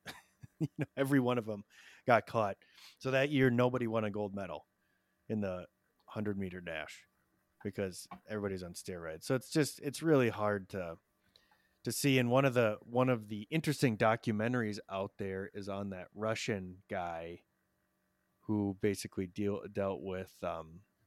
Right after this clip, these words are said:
this guy who, who was researching E P O in bicyclists and stumbled onto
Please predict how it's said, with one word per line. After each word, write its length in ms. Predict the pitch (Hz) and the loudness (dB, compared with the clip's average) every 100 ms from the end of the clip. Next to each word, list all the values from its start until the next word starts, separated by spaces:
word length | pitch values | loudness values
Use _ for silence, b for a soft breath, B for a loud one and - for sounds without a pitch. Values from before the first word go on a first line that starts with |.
| _ 95 - | _ -6 -2
this 160 | 117 | 0
guy 280 | 151 139 131 | 6 6 4
who, 300 | - 120 120 | 0 -4 -4
who 140 | 120 113 | -4 -4
was 220 | 101 95 - | -6 -10 -10
researching 680 | 120 117 127 113 113 101 101 | -6 -4 -4 -4 -4 -6 -8
E 200 | 117 113 | -6 -6
P 340 | - 107 101 | -6 -6 -2
O 300 | 98 98 98 - | -2 -2 -4 -8
in 300 | 92 87 87 107 | -12 -14 -10 -6
bicyclists 800 | 104 - 101 95 85 - - - b b b b b _ - | -6 -6 -10 -10 -10 -10 -18 -20 b b b b b _ -10
and 360 | 104 92 90 | -8 -8 -10
stumbled 480 | - - 113 107 101 | -4 2 4 4 2
onto 600 | 98 98 98 98 90 87 | 2 0 -2 -4 -4 -6